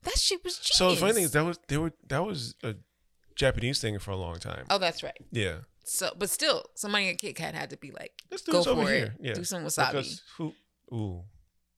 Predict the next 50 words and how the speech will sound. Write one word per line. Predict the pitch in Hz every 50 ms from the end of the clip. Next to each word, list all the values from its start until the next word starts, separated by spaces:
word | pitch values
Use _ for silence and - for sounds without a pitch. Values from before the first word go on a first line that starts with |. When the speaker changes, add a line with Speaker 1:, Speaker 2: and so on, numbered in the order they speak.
| _ _ _ _
Speaker 1:
That | 254 247 294
exists. | 277 294 - 285 294 320 - - - -
Speaker 2:
Mm, | 123 113 113 107 104 101 95
Speaker 1:
They | - -
Speaker 2:
I'm | 113 110
Speaker 1:
have | - -
Speaker 2:
passing | 107 101 92 - 107
on | 101 98
Speaker 1:
wasabi | 95
Kit | 92 -
Speaker 2:
wasabi. | 95 95 95
Speaker 1:
Kat. | 95 92 90 - - _ _ _ _ _ _ _ _ _ -
It's | - 196
not | 190 214 196
spicy, | - 226 196 196 - 185 170 - - 175 _ _ _ _ _ _ _
but | 175 170
it |
has | 170 170 165 -
the | 175 160
taste. | - - 175 165 165 - - - - - - _ - - - _ _ _ -
Speaker 2:
That, | - 120 107 - -
that | - 110
doesn't | 110 113 110 117 95
help | 98 95 - -
either. | 117 110 101 90 85 - -
I | 123
don't | 131 151
want, | 165 139 -
I | 113
don't | 117 135
want | 139 - -
horseradishy | - 127 110 - - 113 95 92 90 87 - - 107 107 110 101 98 -
<laughs> | - - - - _ _ _ _ _ _ -
Speaker 1:
You | 175 170
don't | 175
Speaker 2:
Kit | 170
Speaker 1:
like | 180 170 165
Speaker 2:
Kat. | -
Speaker 1:
horseradish? | 170 165 165 - 170 170 180 190 185 - - - -
Speaker 2:
No. | - - - _ _ _ _ _ _ _ _ - 147 135 139 _ _ _ _ _ _ _ _ - 135 - - - -
Speaker 1:
I | -
love | - - 156 -
horseradish | - - - - 190 180 180 - _ _ - - - _
and | - 160 160 165
wasabi. | 160 - - - - _ 202 208 _ _ _ _
Speaker 2:
I | - 135
might | 170 196 170
do | 156 143
a |
sriracha | 127 - - 98 101 120 139 - - - 87 87 - - 60